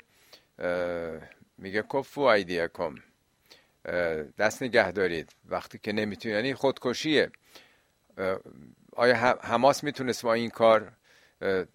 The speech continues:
تمام بکنه قضیه رو؟ فقط بهانه داده، فقط بهانه داده به دست اسرائیل که افکار عمومی دنیا رو تحریک بکنه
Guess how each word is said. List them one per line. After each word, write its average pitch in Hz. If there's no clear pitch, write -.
تمام 127
بکنه 107
قضیه 98
رو؟ 101
فقط 123
بهانه 123
داده، 85
فقط 110
بهانه 110
داده 131
به 117
دست 120
اسرائیل 107
که 110
افکار 120
عمومی 110
دنیا 104
رو 87
تحریک 113
بکنه 127